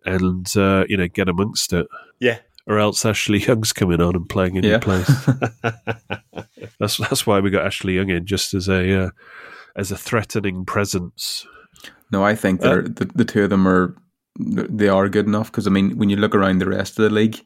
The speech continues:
Speaker 3: other than the top maybe one, two teams, there's not many fullbacks that you would actually swap for either of them, so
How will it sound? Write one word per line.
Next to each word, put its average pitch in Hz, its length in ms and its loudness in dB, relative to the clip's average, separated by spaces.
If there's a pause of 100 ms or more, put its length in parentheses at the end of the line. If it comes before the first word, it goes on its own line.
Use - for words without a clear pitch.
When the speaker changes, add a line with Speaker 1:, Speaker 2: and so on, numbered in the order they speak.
Speaker 3:
other 107 280 4
than 101 140 4
the 98 100 4
top 95 300 -2
maybe 98 320 0 (120)
one, 98 420 0
two 101 260 2
teams, 104 580 -2
there's 98 200 -4
not 98 180 0
many 104 200 -4
fullbacks 98 520 -2
that 92 100 -2
you - 80 -4
would 95 80 2
actually 92 300 -2
swap 104 380 -2
for - 240 -2
either 107 180 4
of 110 60 2
them, 131 180 0
so 92 400 -4